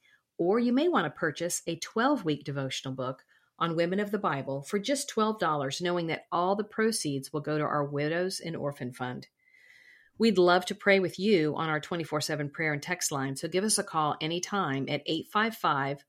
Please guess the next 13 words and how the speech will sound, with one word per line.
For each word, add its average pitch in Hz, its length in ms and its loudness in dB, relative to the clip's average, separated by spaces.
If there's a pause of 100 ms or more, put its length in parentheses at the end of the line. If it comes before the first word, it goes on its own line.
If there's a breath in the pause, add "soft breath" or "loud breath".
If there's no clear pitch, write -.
(160)
four 165 300 0
five 196 360 2
nine, 180 240 0
care, 143 560 -2 (320)
or 170 240 -2
email 196 400 2
us 143 240 -2
at - 160 -8
prayer 139 580 -2
at 123 140 -8
somebodycares 143 600 -6
dot - 200 -6
org. 127 240 -4